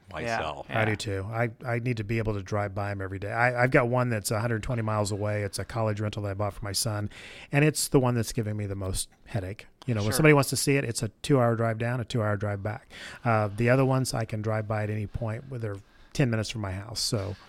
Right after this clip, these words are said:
Speaker 2: Yeah, uh, uh, the other solution would be what I call boots on the ground. In other
Speaker 1: Okay.
Speaker 2: words, I own some property in Mississippi, but I would never, I don't drive by the house. You know, I've got invest, I, they're joint ventures with people that are there.
Speaker 1: Sure.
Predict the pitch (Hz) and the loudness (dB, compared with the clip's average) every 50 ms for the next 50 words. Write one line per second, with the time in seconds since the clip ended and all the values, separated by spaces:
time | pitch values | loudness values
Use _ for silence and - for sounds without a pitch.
0 | - - 139 135 156 156 143 147 143 147 - 143 139 143 - 143 131 135 156 175 | -18 -10 -4 0 4 6 10 10 8 8 8 4 2 4 4 0 2 4 4 4
1 | 185 208 190 - - 151 131 131 139 135 - - 131 123 110 107 107 98 117 113 | 4 4 2 0 -2 -2 0 2 0 0 0 -4 -8 -6 -2 -2 -2 0 0 0
2 | 104 98 95 98 95 - 101 101 95 87 - 98 98 92 - - 90 82 82 80 | 2 4 4 2 2 4 2 2 2 0 -2 -2 -2 -2 -4 -4 -4 -4 -6 -8
3 | - 82 82 78 73 71 73 - - - _ - 104 101 110 107 107 104 - - | -6 -4 -4 -4 -4 -8 -12 -20 -20 -20 _ -6 2 4 4 4 4 2 0 -4
4 | - - 113 123 127 120 117 117 - 107 92 - 104 101 98 - - 95 95 90 | 2 6 8 8 8 8 4 0 -6 -4 4 6 8 8 8 6 0 -4 -4 -2
5 | 101 98 - - 87 - - - 95 - - 87 85 76 - 82 87 87 90 90 | -2 -2 -2 -4 -8 -4 -2 -2 -2 -2 -2 -6 -4 -4 -6 -4 -2 -2 -4 -4
6 | 87 80 78 87 87 87 85 82 82 80 - _ - - - - _ - - 107 | -4 -8 -10 -8 -8 -8 -8 -8 -10 -12 -14 _ -18 -16 -16 -16 _ 0 0 2
7 | 101 95 - - 98 90 95 87 - 80 76 71 - - - - - - - - | 2 2 0 6 8 8 8 8 6 2 2 2 -2 -4 -6 -6 -8 -12 -14 -14
8 | - - 110 104 82 - - _ - - 98 92 90 85 80 _ _ _ _ _ | -10 -10 -8 -8 -8 -8 -12 _ -4 -2 -2 -2 -2 -6 -8 _ _ _ _ _
9 | _ _ _ _ _ _ - _ _ - 101 90 78 92 87 - - - 107 101 | _ _ _ _ _ _ -20 _ _ -14 -12 -6 -4 -4 -4 -4 -6 -8 -8 -8
10 | - - 92 _ - 98 90 85 - 110 101 98 85 82 98 87 87 - - 87 | -8 -12 -18 _ -12 -12 -10 -6 -2 -2 -2 -2 -4 -6 -6 -6 -6 -6 -8 -8
11 | 87 - 95 90 - - 113 - - 92 85 85 82 85 82 80 80 90 87 87 | -8 -8 -12 -14 -12 -12 -12 -10 -10 -10 -10 -10 -8 -8 -10 -8 -6 -4 -2 -2
12 | 87 85 85 - 143 127 117 113 | 0 0 0 0 0 0 0 -2